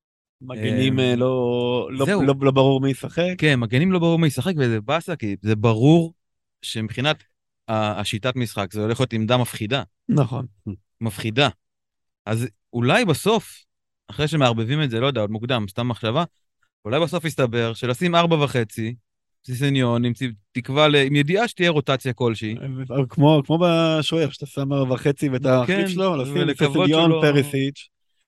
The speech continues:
Speaker 1: ואחד מהם ייתן לך.
Speaker 2: לקוות שהוא לא יעלה מחליף, כי עוד, באמת, את שניהם, לא, אבל זה, שוב, זה לנחש מי יפתח. בעיה. מעניין אם זה יתייצב, בכל מקרה, זו הולכת להיות עמדה מפלצתית, כאילו.
Speaker 1: כן.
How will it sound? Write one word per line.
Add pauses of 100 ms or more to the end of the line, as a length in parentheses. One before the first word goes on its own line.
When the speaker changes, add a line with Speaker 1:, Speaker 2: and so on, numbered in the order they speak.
(100)
Speaker 1:
ואחד
מהם
ייתן
לך.
Speaker 2:
לקוות
שהוא
לא
יעלה
מחליף,
כי
עוד,
באמת,
את
שניהם,
לא,
אבל
זה, (160)
שוב,
זה (160)
לנחש
מי
יפתח. (840)
בעיה. (180)
מעניין
אם
זה
יתייצב,
בכל
מקרה,
זו
הולכת
להיות
עמדה
מפלצתית,
כאילו. (720)
Speaker 1:
כן.